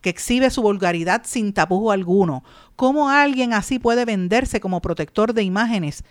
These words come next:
de figuras públicas? La clave está en el acceso. El personaje tenía comunicación directa y alegaba controlar otros parecidos a él que han logrado establecerse en programas de radio y televisión y que también gracias a la vulgaridad y el chisme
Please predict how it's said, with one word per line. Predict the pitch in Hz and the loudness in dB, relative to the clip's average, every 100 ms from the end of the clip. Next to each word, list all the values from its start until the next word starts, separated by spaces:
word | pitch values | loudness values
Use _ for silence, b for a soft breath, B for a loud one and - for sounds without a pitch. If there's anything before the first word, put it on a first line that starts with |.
| b | b
de | 165 | -6
figuras | 147 147 160 202 | -4 -2 0 0
públicas? | - 175 127 123 113 - _ B B B | 0 -4 -4 -10 -14 -16 _ B B B
La | - - | -2 -2
clave | 185 185 262 | 2 2 0
está | - 254 | 0 -2
en | 247 | 0
el | 190 | -2
acceso. | 151 - - 185 - 98 - B B | -4 -6 0 0 0 -8 -12 B B
El | - - | -8 0
personaje | 185 165 190 214 277 | 0 0 0 2 2
tenía | 269 254 262 | 0 0 0
comunicación | 247 220 208 180 - 226 | 0 0 0 -2 -4 -4
directa | 208 170 175 226 - 285 | 0 2 2 0 -2 -2
y | 214 | 0
alegaba | 170 156 170 214 | -2 0 0 0
controlar | 220 196 175 196 240 B B B | -2 -2 2 0 0 B B B
otros | 220 233 277 | -4 -2 -2
parecidos | 233 220 202 233 247 | 0 -2 -4 -2 -2
a | 220 214 | 0 -2
él | 277 | -2
que | - | -4
han | 175 | -4
logrado | 190 190 202 | -2 -2 -2
establecerse | 226 - 175 156 - 233 233 | -2 -2 -2 -2 -4 -4 -6
en | 185 | -4
programas | 156 139 160 196 | -6 -4 -4 -2
de | 160 | -2
radio | 165 180 226 | 0 0 0
y | |
televisión | 220 202 196 185 185 175 B B B B | -2 -2 -4 -2 0 0 B B B B
y | 214 | -2
que | 208 185 - | 0 0 -2
también | 170 160 180 233 | -4 0 0 2
gracias | 240 240 240 | 0 0 -2
a | 220 208 | 0 0
la | 196 | -2
vulgaridad | 185 190 170 160 156 185 | -2 -4 -2 -2 0 2
y | 240 | 0
el | 190 | 0
chisme | - 262 214 180 | 0 2 0 -2